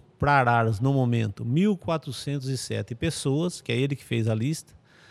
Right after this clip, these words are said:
A lista está com nós lá na, na assistência. Nós fizemos um evento no ginásio de esporte, agora dia dezenove de fevereiro, é, de, das oito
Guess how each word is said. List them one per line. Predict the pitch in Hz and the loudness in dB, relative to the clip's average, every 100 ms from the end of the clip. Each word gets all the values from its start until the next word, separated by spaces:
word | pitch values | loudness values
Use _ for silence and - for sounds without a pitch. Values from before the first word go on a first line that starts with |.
| - _ - | -20 _ -4
A | 123 | 0
lista | 170 180 165 | 0 -2 -4
está | - 151 | -4 -4
com | - | -2
nós | 135 127 123 101 | -4 -2 -2 -4
lá | 117 | -6
na, | 117 101 101 | -8 -10 -12
na | 131 | -8
assistência. | 107 - - 131 147 160 - _ _ - - _ | -8 -8 -6 -2 -2 -4 -10 _ _ -20 -20 _
Nós | 127 147 - | -2 0 0
fizemos | 151 160 190 180 | -2 0 0 2
um | |
evento | 160 110 110 143 127 110 92 85 _ - | 0 0 0 0 -2 -4 -10 -12 _ -10
no | 117 | -6
ginásio | 104 117 123 120 | -4 -4 -4 -4
de | 110 | -6
esporte, | - 127 139 123 | -4 -2 0 0
agora | 117 120 | 0 2
dia | 120 120 | 2 0
dezenove | 117 117 127 165 - - - _ - | 0 2 2 0 -2 -6 -10 _ -14
de | 104 | -8
fevereiro, | 104 110 107 110 147 156 - _ _ - - _ _ - | -2 0 2 2 0 -2 -12 _ _ -20 -20 _ _ -6
é, | 117 | -2
de, | 107 110 123 120 113 101 90 101 _ _ _ _ _ - | -2 0 0 2 2 0 -4 -12 _ _ _ _ _ -12
das | 110 123 113 95 | -2 2 4 6
oito | 170 190 156 104 | 8 6 4 -4